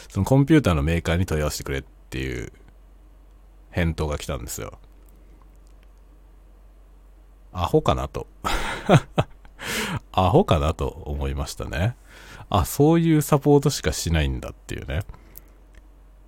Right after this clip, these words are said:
えー、ダメです。エス-、エプソンダメです。話になりません。あのね、絶望的にダメな対応ですよね。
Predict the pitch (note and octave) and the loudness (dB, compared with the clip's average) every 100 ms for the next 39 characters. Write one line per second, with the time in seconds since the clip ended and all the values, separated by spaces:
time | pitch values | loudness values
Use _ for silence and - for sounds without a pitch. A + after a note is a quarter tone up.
0 | - - - - - - - F#2+ A2+ G#2 | -20 -20 -20 -20 -14 -12 -2 6 6 6
1 | - - - - - - - A2 - - | 0 -10 -14 -6 -4 -2 -2 -2 -2 -2
2 | C2+ B1+ D2 D#2 F#2 - - F#2+ F#2+ G#2 | -2 -4 -2 2 2 0 -6 0 2 4
3 | F2 C2+ D#2+ D2+ - - - - - - | 2 0 -2 -4 -6 -12 -20 -20 -20 -20
4 | - - D#2 D2 D2 C#2 B1 - - - | -20 -8 -4 -2 -2 -4 -6 -10 -16 -20
5 | - - - - - - F#2+ F#2 - D3 | -20 -20 -20 -20 -18 -12 -4 -2 0 4
6 | E3 D#3 D#3 D3 C3 C#3 G2+ - B2 B2 | 4 4 6 8 8 8 6 2 -4 -6
7 | - - - - - - | -10 -12 -12 -12 -10 -10